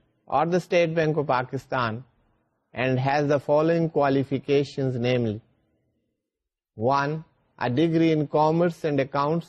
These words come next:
or in economics, or a degree in business administration, or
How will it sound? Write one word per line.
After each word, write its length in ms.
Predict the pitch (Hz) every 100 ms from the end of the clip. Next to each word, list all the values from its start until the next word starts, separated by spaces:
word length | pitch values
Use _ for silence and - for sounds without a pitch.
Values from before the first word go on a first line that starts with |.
| _ _ _ _ _ -
or 200 | 131 139 131
in 80 | 113
economics, 680 | 110 123 123 143 165 180 - - _ _ _ _ _ _ _ _ _ _ -
or 320 | 135 143 170 - _ _ _ _ _ _ _ _
a 100 | -
degree 380 | 123 151 165 170
in 140 | 160 143
business 420 | 160 175 180 165 143
administration, 840 | 139 135 - 147 160 - 165 160 _ _ _ _ _ _ _ _ _ _ 127
or 200 | 135